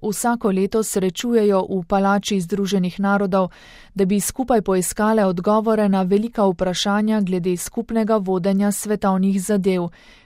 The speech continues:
predvsem kar se tiče miru, varnosti, razoroževanja, zaščite človekovih pravic, razvojnega sodelovanja in zaščite okolja. Kljub nepopolnim strukturam in delovanju so po Mambertijevih besedah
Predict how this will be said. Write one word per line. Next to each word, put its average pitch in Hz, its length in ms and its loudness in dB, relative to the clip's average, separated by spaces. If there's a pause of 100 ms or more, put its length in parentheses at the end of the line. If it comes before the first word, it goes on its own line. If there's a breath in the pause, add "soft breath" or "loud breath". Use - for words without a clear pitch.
predvsem 196 540 0
kar 185 200 2
se 190 180 -2
tiče 202 360 0
miru, 196 580 2
varnosti, 202 840 0
razoroževanja, 190 1160 0
zaščite 196 580 -2
človekovih 196 760 0
pravic, 202 560 -2
razvojnega 202 680 0
sodelovanja 196 880 2
in 220 220 0
zaščite 208 640 0
okolja. 175 580 0 (1000 soft breath)
Kljub 208 340 -4
nepopolnim 202 720 0
strukturam 208 800 -2
in 180 240 0
delovanju 190 680 0
so 185 260 -2
po 185 220 -2
Mambertijevih 185 880 0
besedah 214 640 0